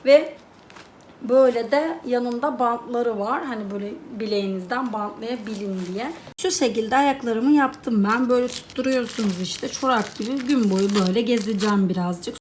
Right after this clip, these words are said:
Evet, yüz için de bunu söylemiştiniz. Hemen yüzümüzü yapalım. Bakalım, inşallah güzeldir. Çok merak ediyorum bunu.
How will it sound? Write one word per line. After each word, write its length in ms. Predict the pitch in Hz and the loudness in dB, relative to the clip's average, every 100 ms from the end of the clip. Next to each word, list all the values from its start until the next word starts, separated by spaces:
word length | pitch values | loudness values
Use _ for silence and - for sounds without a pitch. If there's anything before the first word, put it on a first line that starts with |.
| - | -4
Evet, 480 | 247 202 220 - | -2 0 -2 -4
yüz 240 | 262 269 254 | -4 -4 -4
için 420 | 247 - 202 180 | -4 -6 -6 -4
de 280 | 220 277 254 | -2 -2 -2
bunu 180 | 240 254 | -2 -4
söylemiştiniz. 1300 | 254 208 180 175 170 165 - - - 196 202 262 - | -4 -4 -4 -4 -8 -8 -12 -14 -12 -10 -8 -10 -10
Hemen 280 | 247 220 214 | -10 -8 -8
yüzümüzü 640 | 214 202 190 208 208 190 208 | -8 -8 -10 -10 -10 -10 -10
yapalım. 720 | 180 175 - 185 185 214 240 220 | -10 -12 -18 -14 -12 -10 -10 -12
Bakalım, 420 | - 202 202 202 226 - - | -12 -12 -12 -12 -16 -18 -18
inşallah 580 | - - 202 196 208 254 - | -16 -14 -14 -12 -10 -12 -14
güzeldir. 720 | 208 214 208 196 196 190 - - - - - - - | -14 -12 -10 -10 -12 -10 -12 -16 -20 -20 -20 -18 -18
Çok 200 | - 226 | -18 -14
merak 360 | 214 202 202 - | -10 -8 -10 -12
ediyorum 460 | - 202 226 214 208 202 | -14 -12 -12 -14 -16 -16
bunu. 120 | - | -16